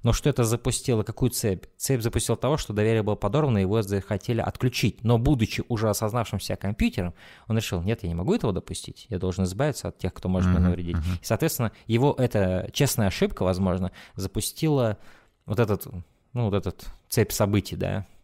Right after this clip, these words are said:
Speaker 1: выживание, скажем
Speaker 2: Да,
Speaker 1: так.
Speaker 2: возможно.
Speaker 1: По сути, это
Speaker 2: Возможно,
Speaker 1: первобытное
Speaker 2: это
Speaker 1: тоже
Speaker 2: так.
Speaker 1: самое выживание, когда чувак с палкой пошёл, э, пиздить чувака, который отобрал у него, э, лужу, да?
Speaker 2: Лужу.
Speaker 1: И потому что без
Speaker 2: Мгм.
Speaker 1: воды они умрут. То же самое здесь. Хал защищает свою жизнь, потому что иначе он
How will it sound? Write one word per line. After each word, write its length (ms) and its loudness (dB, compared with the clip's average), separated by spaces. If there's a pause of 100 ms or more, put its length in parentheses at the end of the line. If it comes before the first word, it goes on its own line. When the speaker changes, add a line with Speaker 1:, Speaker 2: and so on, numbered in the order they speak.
Speaker 1:
выживание, 640 2
скажем 380 2
Speaker 2:
Да, 60 2 (100)
Speaker 1:
так. 100 0
Speaker 2:
возможно. 380 0
Speaker 1:
По 40 4
сути, 240 4
это 140 -2
Speaker 2:
Возможно, 80 -2
Speaker 1:
первобытное 540 4
Speaker 2:
это 80 -8
Speaker 1:
тоже 160 2
Speaker 2:
так. 80 -4
Speaker 1:
самое 300 0
выживание, 540 0
когда 240 -2
чувак 320 -4
с 140 -2
палкой 340 -2
пошёл, 540 -2 (500)
э, 180 0
пиздить 380 -2
чувака, 260 -2
который 360 -2
отобрал 400 0
у 60 2
него, 580 2
э, 500 -2
лужу, 380 4
да? 260 0 (220)
Speaker 2:
Лужу. 460 2
Speaker 1:
И 40 4
потому 160 4
что 80 4
без 140 4
Speaker 2:
Мгм. 80 6
Speaker 1:
воды 140 4
они 160 4
умрут. 360 0
То 120 0
же 80 0
самое 300 0
здесь. 220 -2
Хал 400 -2
защищает 480 -4
свою 220 -6
жизнь, 160 -6
потому 240 -6
что 180 -16
иначе 340 -6
он 280 -8